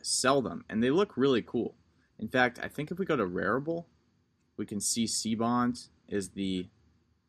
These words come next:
and you can, I think you can access this from over here. Yeah, so there's a tab up here called Marketplace, and that takes you to Rarible. I'll just click it. You can't see the tab because it's right above where I'm recording.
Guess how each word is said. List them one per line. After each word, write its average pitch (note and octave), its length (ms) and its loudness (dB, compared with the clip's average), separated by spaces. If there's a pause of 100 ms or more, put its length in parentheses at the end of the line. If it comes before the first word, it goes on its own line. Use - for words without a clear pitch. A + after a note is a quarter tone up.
(240)
and G2 120 -4
you F#2+ 60 -4
can, F#2+ 360 -6 (1120)
I - 40 -20
think B2 180 -8
you A#2 80 -6
can A2 100 -2
access F#2+ 440 -4
this F2+ 260 -4
from F2+ 360 -6
over - 180 -10
here. - 420 -12 (600)
Yeah, G#2 220 0
so - 140 -4
there's A#2+ 200 0
a G#2 60 -6
tab C#3+ 420 6
up B2+ 180 2
here G2+ 300 0
called G2 260 -4
Marketplace, A2+ 880 0 (240)
and G2 80 -6
that A2+ 140 -2
takes C3 260 -2
you A2+ 60 -2
to F#2+ 80 0
Rarible. G#2 500 -2 (640)
I'll - 80 -14
just - 140 -18
click G#2 200 -8
it. C3+ 100 -4 (1300)
You - 120 -20
can't G#2+ 240 -2
see - 140 -4
the F#2+ 120 -4
tab G2 360 -4
because F#2 280 -12
it's F2+ 200 -8
right G2+ 180 -2
above F#2+ 280 -4
where F#2+ 120 -2
I'm F#2 140 -4
recording. G2 520 -4